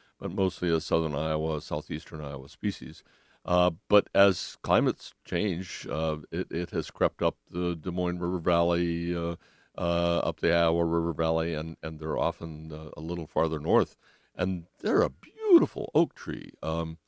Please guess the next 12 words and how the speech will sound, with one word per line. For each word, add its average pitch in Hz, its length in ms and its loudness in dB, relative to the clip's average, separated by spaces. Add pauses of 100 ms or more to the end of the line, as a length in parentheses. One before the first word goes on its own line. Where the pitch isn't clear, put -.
(260)
so - 180 6
planting 147 760 6 (100)
a 90 100 2
variety 101 720 6
of 80 240 -4
oaks, - 380 -2
not 107 180 -2
just - 320 -4
a 123 60 -4
single, 113 800 4 (100)
uh, 87 220 -6 (140)
a, 80 140 -4